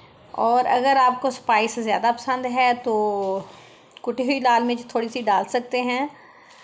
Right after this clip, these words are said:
वरना ये टिक्का मसाला इतना काफ़ी होगा। ये सारी चीज़ें चिकन में डाल के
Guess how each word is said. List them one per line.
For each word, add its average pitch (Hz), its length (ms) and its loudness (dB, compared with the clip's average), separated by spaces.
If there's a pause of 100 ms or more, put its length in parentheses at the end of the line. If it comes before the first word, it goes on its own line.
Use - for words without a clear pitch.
(220)
वरना 226 340 0
ये 233 300 2
टिक्का 240 360 -2
मसाला 233 380 0
इतना 226 360 -6 (220)
काफ़ी 202 300 -4
होगा। 185 380 -4 (580)
ये 277 200 2
सारी 254 360 2
चीज़ें 262 400 -2
चिकन 254 340 -4
में 254 180 0
डाल 214 340 2
के 262 140 2